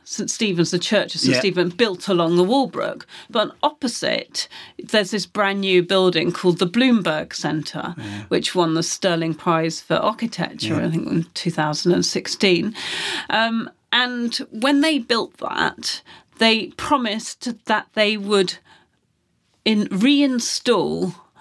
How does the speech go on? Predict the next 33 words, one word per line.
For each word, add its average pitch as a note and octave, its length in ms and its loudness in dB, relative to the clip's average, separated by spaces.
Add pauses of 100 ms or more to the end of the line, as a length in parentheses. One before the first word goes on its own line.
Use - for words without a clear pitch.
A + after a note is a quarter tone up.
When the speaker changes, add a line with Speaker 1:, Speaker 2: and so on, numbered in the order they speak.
(440)
Speaker 1:
the F#3+ 80 4
London G3 480 0
Mithraeum F#3 880 -2
that - 140 -2
had F#3 160 -4
been F#3+ 160 4
discovered F3+ 640 0
there E3+ 240 0
in F3 200 -2
the F3 80 6
nineteen E3+ 580 2
fifties. D#3+ 600 -6
Speaker 2:
Oh, A#2+ 200 0
the A2+ 100 -2
Temple B2 380 -2
of B2 60 0
Mithras. B2+ 580 -2
Speaker 1:
That's - 260 -4
right. C#4 280 2
So A3 120 -8
there G#3+ 180 2
was A3 120 -4
this A3+ 200 -4
Temple C#4 400 2
of G#3+ 100 -2
Mithras, A3+ 520 0
which - 180 -6
was F3+ 120 0
this F3 160 0
cult - 440 -4
religion, F#3 640 2 (420)
uh, F3 120 0
y-, F3+ 220 2